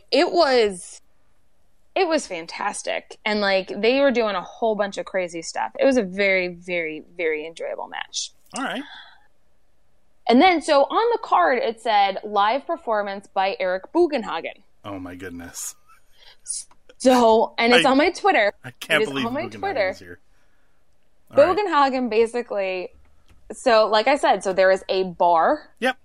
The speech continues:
Speaker 1: There's the ring. There's also a platform stage area. The ring was not
Speaker 2: Oh.
Speaker 1: on the stage.
Speaker 2: My goodness. Okay.
Speaker 1: So Bugenhagen is playing air guitar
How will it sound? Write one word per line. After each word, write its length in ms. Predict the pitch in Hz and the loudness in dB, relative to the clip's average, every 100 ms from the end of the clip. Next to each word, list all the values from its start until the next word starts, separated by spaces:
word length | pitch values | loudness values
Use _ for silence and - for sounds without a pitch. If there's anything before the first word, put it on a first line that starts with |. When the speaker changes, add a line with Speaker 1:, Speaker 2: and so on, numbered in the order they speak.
| _ _ _ _ | _ _ _ _
Speaker 1:
There's 200 | 202 202 - | -6 -4 2
the 120 | 320 | 4
ring. 460 | 311 262 190 233 - _ _ _ - | 4 2 2 -4 -8 _ _ _ 0
There's 160 | 220 | 2
also 320 | 220 220 294 277 | 4 2 2 0
a 80 | 247 | -2
platform 680 | - 320 311 - 254 226 | 0 0 0 -2 -6 -6
stage 520 | 208 - - 269 269 | -8 -10 -6 -2 -2
area. 600 | - 175 160 143 104 107 - | -4 -4 -4 -6 -4 -4 -4
The 100 | 202 | -4
ring 180 | 214 226 | -2 0
was 180 | 226 214 | -2 -2
not 300 | 208 208 220 | 0 0 -2
Speaker 2:
Oh. 60 | |
Speaker 1:
on 120 | 220 | -6
the 80 | 214 | -6
stage. 640 | - - 196 90 - - - | -10 -10 -8 -10 -12 -20 -10
Speaker 2:
My 140 | 101 | -10
goodness. 360 | 98 90 87 107 | -8 -12 -12 -12
Okay. 340 | 107 101 95 _ _ | -6 -6 -6 _ _
Speaker 1:
So 220 | - 262 240 | -2 2 2
Bugenhagen 760 | 247 269 339 339 302 294 269 | 2 0 0 -2 -2 -2 -2
is 100 | 220 | -4
playing 480 | - 240 214 196 202 - | -6 -6 -4 -6 -8 0
air 220 | 196 220 | 2 2
guitar 760 | 320 - - 440 202 180 196 | -2 -2 4 4 6 2 -2